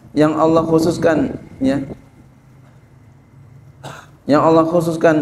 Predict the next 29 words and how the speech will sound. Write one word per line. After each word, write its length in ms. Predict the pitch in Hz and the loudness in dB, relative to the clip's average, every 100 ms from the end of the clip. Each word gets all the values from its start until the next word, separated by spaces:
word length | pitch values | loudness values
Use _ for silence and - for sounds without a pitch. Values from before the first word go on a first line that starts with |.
| - | -2
mim 240 | 151 160 160 | 0 2 4
bainihim, 400 | 160 165 156 139 | 4 4 2 2
di 80 | 147 | 2
antara 320 | 151 151 156 | 2 2 2
mereka 560 | 156 156 156 165 160 - - - _ | 4 4 2 0 0 -6 -20 -20 _
ahla 480 | 160 160 143 156 147 | -2 0 4 4 4
uddi, 340 | 156 160 151 - | 2 2 0 0
akan 380 | 151 131 147 | -4 -2 -2
ahli 320 | - 143 139 135 | 0 -2 -2 -2
cintanya, 720 | 143 135 147 147 151 151 - | -2 0 0 2 0 -2 -2
biridha, 400 | 143 139 139 139 | 0 2 2 2
dengan 260 | 135 135 127 | 2 0 0
ridhonya. 480 | 131 123 117 110 113 - - - - - _ _ _ _ _ _ | 0 0 -2 -4 -8 -12 -20 -20 -20 -20 _ _ _ _ _ _
Ya, 140 | 104 104 113 120 | -16 -12 -4 0
jadi 200 | 131 127 | 2 2
yang 60 | |
dicintai 580 | 127 123 127 123 127 131 | 2 0 0 2 2 2
itu 300 | 135 170 - | 2 0 -2
disayang 480 | 127 - 131 131 117 | -4 0 2 2 0
khusus. 680 | - 147 143 113 - - - - _ _ _ _ _ - | -2 -4 -2 -6 -10 -18 -20 -20 _ _ _ _ _ -2
Ar-Rahman 1000 | 123 135 135 151 170 190 214 214 - - - - | 2 2 2 2 4 2 2 0 -4 -12 -16 -6
itu 240 | 131 131 147 110 - | -2 0 0 -2 -2
siapa 440 | 156 131 127 127 | 0 0 2 0
aja. 320 | 120 110 - - - _ _ _ _ _ | 0 -4 -10 -20 -20 _ _ _ _ _
Rahim 640 | 131 143 180 214 233 123 143 | -2 2 2 2 2 0 -4
untuk 320 | 139 151 139 | 0 0 2
orang 240 | 139 139 | 2 2
yang 80 | 135 | 2
dicintai. 640 | 131 135 127 117 110 104 | 2 0 0 0 -4 -6